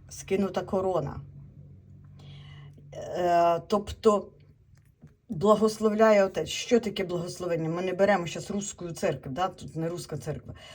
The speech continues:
Тут ми беремо, дивіться, там сонце сходить, бачите? Отам вдалині. Ді-, от чому треба Таро Уейта на такі важливі запитання дивитись? В Таро Уейта менше розвлікуха, але більше істини, тому що тут закодовані різні символи.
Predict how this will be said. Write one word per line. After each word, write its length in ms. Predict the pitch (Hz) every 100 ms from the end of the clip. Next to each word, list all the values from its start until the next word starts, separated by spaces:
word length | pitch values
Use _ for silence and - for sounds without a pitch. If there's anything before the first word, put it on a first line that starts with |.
| - -
Тут 200 | 196 190
ми 140 | 196
беремо, 320 | 185 196 180
дивіться, 300 | 175 214 214
там 180 | 156 202
сонце 360 | - 220 180 165
сходить, 400 | - 147 143 135
бачите? 380 | 202 - - 151
Отам 300 | - 156 160
вдалині. 420 | 143 156 160 147
Ді-, 320 | 135 - - -
от 220 | - -
чому 240 | - 247 240
треба 320 | 214 196 180 - -
Таро 260 | 202 196
Уейта 320 | 170 214 208 202
на 120 | 180
такі 220 | 190 -
важливі 380 | 185 185 180 165
запитання 500 | 160 - - 254 190
дивитись? 400 | 170 170 165 - - - - - - -
В 40 |
Таро 200 | - 240
Уейта 480 | 240 220 240 247 208
менше 420 | 208 220 202 208
розвлікуха, 580 | 190 180 208 220 330 240
але 140 | 208 190
більше 320 | 220 233 -
істини, 420 | 220 - 170 165
тому 240 | 156 190
що 120 | 202 -
тут 160 | 214
закодовані 1200 | 196 190 185 - - - - 196 180 214 214 196 190
різні 300 | 196 196 190
символи. 460 | - 160 143 135